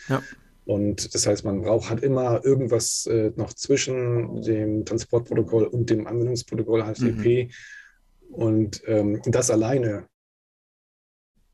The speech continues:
Speaker 2: war, war einfach mal fällig, dass man das moder-, modernisiert und das hat, äh, Quick halt gemacht.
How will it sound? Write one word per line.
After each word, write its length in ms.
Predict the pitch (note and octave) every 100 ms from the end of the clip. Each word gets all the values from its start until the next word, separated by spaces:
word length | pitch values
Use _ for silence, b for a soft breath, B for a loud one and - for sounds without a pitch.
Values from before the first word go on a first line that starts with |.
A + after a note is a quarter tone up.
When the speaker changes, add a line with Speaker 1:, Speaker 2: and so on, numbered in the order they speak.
| _
Speaker 2:
war, 440 | - A#2+ A2 A2 G#2+
war 80 | A2
einfach 140 | G#2+
mal 120 | A#2
fällig, 260 | - C3+ A#2+
dass 160 | A#2+ A2+
man 100 | G#2+
das 160 | G2+
moder-, 260 | A#2 A2 A#2
modernisiert 560 | A#2 A2+ A2 G2+ A#2 A2+
und 80 |
das 180 | G2 -
hat, 440 | G#2 G2+ F#2+ _ A2
äh, 280 | G2+ G2
Quick 320 | F#2 - A#2+ -
halt 140 | F#2+
gemacht. 420 | F#2+ G2+ A#2+ -